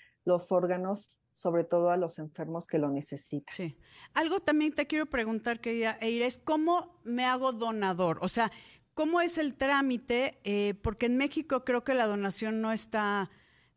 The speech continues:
Speaker 2: o sea, no, no se entiende muy bien y no todos son candidatos a ser, eh, donantes de, de órganos por enfermedades, eh, asociadas. ¿Y cómo es que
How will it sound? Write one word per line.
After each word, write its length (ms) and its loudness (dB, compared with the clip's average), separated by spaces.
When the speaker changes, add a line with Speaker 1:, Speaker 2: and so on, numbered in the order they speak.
Speaker 2:
o 180 -8
sea, 140 -8
no, 240 -2
no 180 2
se 120 0
entiende 440 2
muy 240 0
bien 380 0
y 100 0
no 200 2
todos 420 2
son 180 -2
candidatos 640 0
a 60 -4
ser, 360 -2
eh, 520 -2
donantes 680 0
de, 340 0
de 240 -2
órganos 560 0
por 440 0
enfermedades, 1160 0
eh, 80 -10
asociadas. 800 -2
¿Y 120 -6
cómo 340 0
es 160 0
que 420 -2